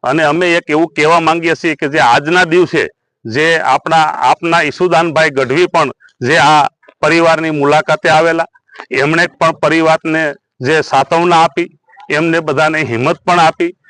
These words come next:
અને પરિવારને જે સરકાર સુધી જે રજૂઆત કરી અને એમને જે કાંઈ સહાય મળે એ માટેની ઉપર અમે રજૂઆત કરશું. પણ એમના પરિવાર અને મુસ્લિમ અગ્ર-,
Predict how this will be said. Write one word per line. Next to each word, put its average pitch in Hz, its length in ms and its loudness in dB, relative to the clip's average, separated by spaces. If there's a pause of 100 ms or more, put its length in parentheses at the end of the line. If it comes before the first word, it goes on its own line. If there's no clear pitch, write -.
(100)
અને 147 160 -2
પરિવારને 175 720 2
જે 156 140 -4
સરકાર 185 420 0
સુધી 151 320 -4
જે 156 160 0
રજૂઆત 156 520 2
કરી 160 260 0 (260)
અને 143 200 -2
એમને 160 500 0 (240)
જે 131 180 -4
કાંઈ 175 220 -2 (140)
સહાય 175 340 2
મળે 165 360 0 (260)
એ 147 100 -2
માટેની 160 500 0
ઉપર 147 340 -2
અમે 143 220 -2
રજૂઆત 135 460 2
કરશું. 147 320 -4 (100)
પણ 196 240 2 (440)
એમના 190 360 2
પરિવાર 185 540 2
અને 170 180 -4
મુસ્લિમ 165 440 -2
અગ્ર-, 165 380 -4